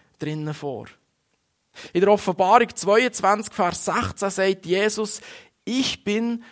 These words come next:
der glänzende Morgenstern.“ Der Morgenstern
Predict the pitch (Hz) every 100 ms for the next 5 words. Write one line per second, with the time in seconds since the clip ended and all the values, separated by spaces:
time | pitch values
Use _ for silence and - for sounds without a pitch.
0 | _ _ _ 151 147 143 143 175 - 185
1 | 170 143 131 143 - 151 147 - 147 123
2 | 107 104 _ _ _ _ _ _ _ _
3 | _ _ _ _ - _ _ _ - 160
4 | 196 247 220 - 175 170 214 226